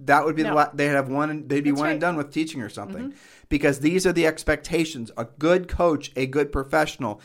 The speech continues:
Speaker 1: teaches you dr-, the drill down micro steps. That's what we do. And if you guys have been in the business for a long time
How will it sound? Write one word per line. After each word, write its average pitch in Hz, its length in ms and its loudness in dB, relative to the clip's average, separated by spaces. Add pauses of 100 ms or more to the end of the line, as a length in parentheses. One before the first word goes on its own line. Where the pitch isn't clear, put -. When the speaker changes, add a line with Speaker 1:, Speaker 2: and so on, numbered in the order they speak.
(220)
Speaker 1:
teaches 165 440 -4
you 143 100 -2
dr-, 135 260 0
the 127 100 -2
drill 139 280 2
down 135 300 2
micro 123 300 2
steps. - 320 -8
That's 151 380 4
what 151 160 0
we 135 160 -2
do. 135 500 2 (380)
And 143 140 2
if 143 120 -4
you 175 200 0
guys 180 340 6
have 131 100 -6
been 151 140 2
in 185 80 0
the 185 80 4
business 160 380 -2
for 139 120 -2
a 127 60 4
long 123 260 -2
time 117 360 -6